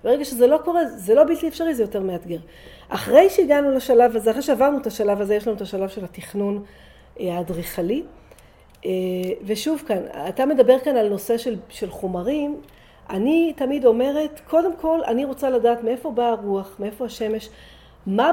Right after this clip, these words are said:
בונים השכנים, אנחנו לא נמצאים בריק. כשאני מתכננת לאנשים, אני אומרת להם, "תבדקו בבקשה, אה, מי, מי השכנים שלכם? בואו נראה מה הם בונים, בואו ננסה, אם זה מבנה מאוד גבוה, ואתם לא תקבלו שמש, אני אנסה לעשות כל מיני דברים יצירתיים,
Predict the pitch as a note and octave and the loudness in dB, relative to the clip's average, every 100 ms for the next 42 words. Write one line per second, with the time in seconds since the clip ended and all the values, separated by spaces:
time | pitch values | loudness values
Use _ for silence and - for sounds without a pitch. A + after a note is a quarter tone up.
0 | E4+ F#4+ F4+ E4+ E4+ - - G3+ C4 G3+ | 2 2 2 -2 -6 -10 -6 -2 -2 -4
1 | F3 G3 G3 A3 D#4 D#4+ B3+ A#3 F3+ F#3 | -8 -8 -2 0 -2 0 2 2 -2 -6
2 | G3+ - - - - - - G#3+ B3+ C4+ | -8 -12 -20 -20 -20 -14 -4 -2 0 -2
3 | D4+ D4 B3 A3+ D4 C#4+ A3 B3 C4+ B3+ | -4 0 -2 -2 -4 -2 -2 -2 -4 -6
4 | B3 G3 G3 D#4+ E4 A#3+ A#3 - B3 D4 | -8 -8 -8 -6 -8 -8 -10 -8 -6 -6
5 | - - - - - _ - F#3 F#3 F#3 | -10 -20 -20 -20 -20 _ -10 -6 -4 -4
6 | F#3 F#3 F3+ - G#3+ C4 C#4 D#4+ - A#3+ | -4 -4 -6 -8 -8 -6 -6 -6 -2 -2
7 | A#3 A3 F3+ F#3 F3 G3 A#3 C#4+ C#4 B3+ | -2 -6 -8 -12 -14 -2 0 0 -2 -2
8 | A#3+ G#3+ G3+ F#3+ E3+ G#3 B3 A#3 A#3 B3 | -2 -2 -2 -4 -2 0 0 -2 0 0
9 | A#3 A3+ G#3 G#3+ G3+ B3+ C#4 C#4 A3 G3 | 2 0 0 0 0 0 0 0 -2 -2
10 | C4 C#4+ C#4+ - - - - G3+ A3 C#4 | 0 0 -2 -8 -20 -14 -6 2 4 4
11 | D#4+ B3 D4 D4 E4+ D#4+ D4+ D4+ A3+ G3+ | 0 -6 -8 -4 -2 -2 -4 -4 -2 -2
12 | F#3+ F#3+ B3 B3+ B3+ B3+ B3 B3 A#3 G3+ | -4 -2 -2 -2 -6 -4 -2 0 0 -2
13 | G#3+ A3+ A3+ A3 G3 G3 A3+ C#4 | 0 0 0 -2 -2 -4 -6 -6